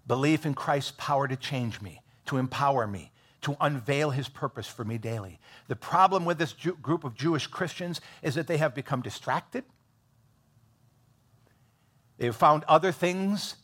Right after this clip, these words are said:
to occupy their hearts. Sound familiar? S-, they've stopped meeting together with other believers regularly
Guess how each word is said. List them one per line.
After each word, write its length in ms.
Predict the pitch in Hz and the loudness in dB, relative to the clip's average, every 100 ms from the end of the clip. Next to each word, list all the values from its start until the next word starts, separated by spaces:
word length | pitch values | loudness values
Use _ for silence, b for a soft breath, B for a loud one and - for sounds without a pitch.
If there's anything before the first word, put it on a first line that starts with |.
| _ | _
to 120 | - - | -6 0
occupy 540 | 135 - 135 127 139 | 2 2 -4 -2 -2
their 140 | 123 110 | -2 -6
hearts. 560 | - 175 247 - - - _ _ _ _ - | -6 -8 -10 -14 -16 -18 _ _ _ _ -12
Sound 240 | 110 104 | -10 -8
familiar? 420 | 113 104 113 131 - _ _ _ b b b b b b b b _ _ _ _ _ _ _ _ | -6 -4 -4 -8 -14 _ _ _ b b b b b b b b _ _ _ _ _ _ _ _
S-, 220 | - - - _ _ _ _ _ - | -10 -10 -16 _ _ _ _ _ -8
they've 120 | 123 | -4
stopped 460 | - - 175 175 143 | 2 6 6 6 0
meeting 380 | 143 170 165 | 0 2 0
together 440 | 147 139 139 156 180 | -2 0 2 2 0
with 220 | 131 117 | -2 0
other 160 | 135 131 | 0 0
believers 420 | 123 139 160 117 | -2 -2 -2 0
regularly 560 | 117 131 165 170 208 | 0 2 0 -2 -6